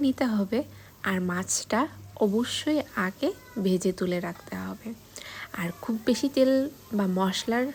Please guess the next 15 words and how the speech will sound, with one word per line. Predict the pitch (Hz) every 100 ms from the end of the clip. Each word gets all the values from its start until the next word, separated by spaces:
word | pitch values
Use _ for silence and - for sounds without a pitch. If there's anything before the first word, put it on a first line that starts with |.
| - - -
প্রয়োজন | - 190 196 190 180
নেই | 180 180
এখানে, | 180 175 170 196 - - - - 185
একদমই | 170 - - 208 214 247 247
সাদামাটাভাবে | 196 185 185 185 208 190 185 202 208
রান্না | 185 185 190 -
করলে | 202 220 330 - - - - 185
এটা | 180 220 202
বাচ্চারও | 190 - 202 202 202
যেরকম | 214 214 233 233 226
ভালো | 226 233
লাগবে, | 240 240 330 - - - -
তেমনি | 269 247 240 254 254 - - - - - 214 196
বাড়ির | 208 208 214 208 202 226
যারা | 220